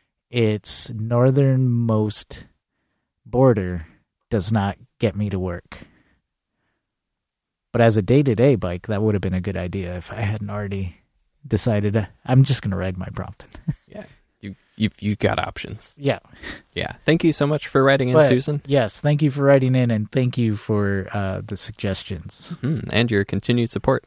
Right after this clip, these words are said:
Speaker 2: It's always good to hear from you.
Speaker 1: Um, next from Jay Lecco. "Hello, Brock, Aaron, and Guthrie."
Speaker 2: Who's Brock?
Speaker 1: Ah, I don't know. Some dude.
Speaker 2: Some fellow.
Speaker 1: <laughs>
Speaker 2: Hi, Brock.
Speaker 1: Uh,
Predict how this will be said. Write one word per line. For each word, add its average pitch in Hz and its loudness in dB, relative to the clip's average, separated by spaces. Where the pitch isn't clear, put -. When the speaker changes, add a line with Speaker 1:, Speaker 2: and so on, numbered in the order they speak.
Speaker 2:
It's - -6
always 98 2
good 101 2
to 110 2
hear - 2
from - -4
you. 110 -2
Speaker 1:
Um, 117 2
next 175 2
from 160 4
Jay 165 4
Lecco. 143 4
"Hello, 170 6
Brock, 156 2
Aaron, 156 2
and 151 4
Guthrie." 113 2
Speaker 2:
Who's 190 2
Brock? - 0
Speaker 1:
Ah, 107 0
I - 4
don't 90 0
know. 85 -6
Some 98 -2
dude. 85 -4
Speaker 2:
Some 135 -2
fellow. 87 2
Speaker 1:
<laughs> - -20
Speaker 2:
Hi, 92 0
Brock. - 0
Speaker 1:
Uh, 131 2